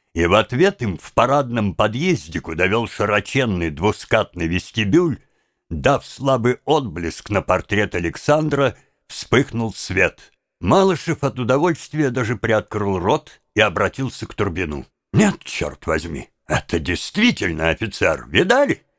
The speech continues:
А снизу на лестнице показалась фигурка и медленно полезла по ступеням вверх.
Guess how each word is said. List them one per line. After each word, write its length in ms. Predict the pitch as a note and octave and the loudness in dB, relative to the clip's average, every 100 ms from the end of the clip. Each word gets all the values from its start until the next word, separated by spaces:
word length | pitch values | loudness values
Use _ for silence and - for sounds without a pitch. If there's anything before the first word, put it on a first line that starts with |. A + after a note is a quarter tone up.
| _ _ _ _ _ - | _ _ _ _ _ 0
А 120 | F2 | 2
снизу 580 | G#2+ - F3+ A#3 D3 F#2+ | 2 0 4 4 2 -6
на 180 | C#2+ E2 | -2 0
лестнице 640 | E3+ G#3 - G3 - F#3 | 2 0 0 -2 0 -2
показалась 760 | D3+ - E2+ F2 E3 D#3 - - | -2 -2 0 2 2 0 -4 -6
фигурка 640 | - F2 C3 G3+ - G#3 F#3 _ _ _ _ _ | -4 2 2 2 2 2 2 _ _ _ _ _
и 140 | F#2+ A#2+ | 2 4
медленно 720 | C3 G3 A#3 G3+ F#3+ F3+ E3+ | 6 4 2 0 0 2 -2
полезла 640 | - A#2+ B2+ F#3+ C3+ D#3 | 2 2 4 0 0 -6
по 160 | D#3 - | -6 -6
ступеням 720 | - - G2 F3 D#3+ C#3+ B2+ | -8 -4 0 2 4 2 0
вверх. 480 | D#2 A#2 G2 D#2+ - | 0 2 2 0 -14